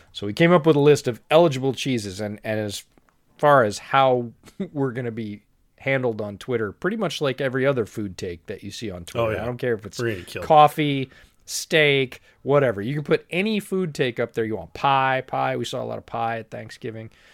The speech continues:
Speaker 1: uh, good and bad. I'm sure we'll get dragged, and I don't care, 'cause this is about what cheese we like,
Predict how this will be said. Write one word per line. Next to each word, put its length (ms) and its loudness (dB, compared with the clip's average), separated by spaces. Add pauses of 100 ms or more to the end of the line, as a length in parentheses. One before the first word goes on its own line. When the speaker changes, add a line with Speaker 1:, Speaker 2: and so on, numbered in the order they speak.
(200)
Speaker 1:
uh, 340 -6 (220)
good 220 2
and 240 -4
bad. 300 -6 (800)
I'm 140 -2
sure 220 4
we'll 120 2
get 160 -6
dragged, 400 -14 (180)
and 220 4
I 120 8
don't 160 2
care, 200 -8
'cause 240 -6
this 140 -4
is 100 -10
about 240 0
what 140 -4
cheese 340 -6
we 260 -4
like, 460 -10